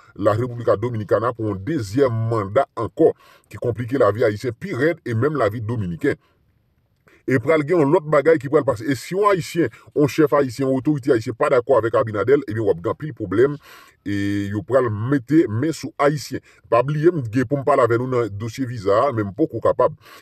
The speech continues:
Pral gen viza, pral gen viza pou ayisyen nan dat k ap vini yo. Yo pral gen pou yo bay viza, e se sa ki fè ke yo poko di ki dat. Se sa k fè ke yo chanje dominik dipwi pou Lesli Vòltè kapab jwenn mwayen pou kapab gen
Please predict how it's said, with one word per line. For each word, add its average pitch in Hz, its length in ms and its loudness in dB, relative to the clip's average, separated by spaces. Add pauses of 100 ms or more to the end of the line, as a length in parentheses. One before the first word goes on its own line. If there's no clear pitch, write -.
(300)
Pral 175 240 4
gen 160 160 4
viza, 117 460 2
pral 110 240 4
gen 110 100 -4
viza 95 320 0
pou 95 160 0
ayisyen 104 400 -4 (720)
nan 87 200 -4
dat 117 160 2
k 107 120 2
ap 87 80 -6
vini 87 240 -8
yo. 110 160 -6
Yo 90 140 -8
pral 98 180 0
gen 92 160 -8
pou 95 140 -12
yo 82 60 -8
bay 104 180 2
viza, 95 340 0
e 90 80 -12
se - 160 -16
sa 147 160 -2
ki 139 160 -14
fè 110 160 -6
ke 107 160 -10
yo 98 120 -6
poko 117 200 -6
di 87 140 -16
ki 95 100 -8
dat. 113 160 2 (240)
Se 113 160 -8
sa 143 160 2
k - 80 -12
fè 117 140 -2
ke 131 100 -10
yo 101 80 -6
chanje 101 360 -6
dominik 127 340 -2
dipwi 117 260 -12 (400)
pou 143 320 -4
Lesli 113 400 -6
Vòltè 143 480 -2
kapab 117 320 -2
jwenn 131 160 -4
mwayen 123 480 0
pou - 160 -10
kapab 107 400 0
gen 98 320 -4